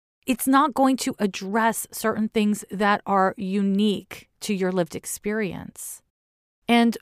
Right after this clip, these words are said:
for people who are assigned female at birth or afab people, most of us were nurtured, if not all of us, were nurtured on, "It is our responsibility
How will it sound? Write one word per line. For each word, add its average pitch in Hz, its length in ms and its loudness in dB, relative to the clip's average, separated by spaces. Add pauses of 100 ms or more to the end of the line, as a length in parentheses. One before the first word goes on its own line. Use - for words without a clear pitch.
(160)
for 226 720 2 (300)
people 302 340 -2
who 240 100 -2
are 208 80 2
assigned 202 360 -4
female 190 440 -2
at 160 220 -6
birth - 640 -8
or 175 280 0
afab 175 440 0
people, - 580 -12 (720)
most 220 420 4
of 208 100 0
us 196 200 0
were 190 260 -2
nurtured, 180 560 0
if 170 140 -6
not 175 260 -4
all 196 220 8
of 170 80 4
us, 165 260 0
were 196 260 -2
nurtured 190 640 0
on, 170 340 0 (200)
"It 190 140 -2
is 180 180 -2
our 214 260 6
responsibility 196 880 0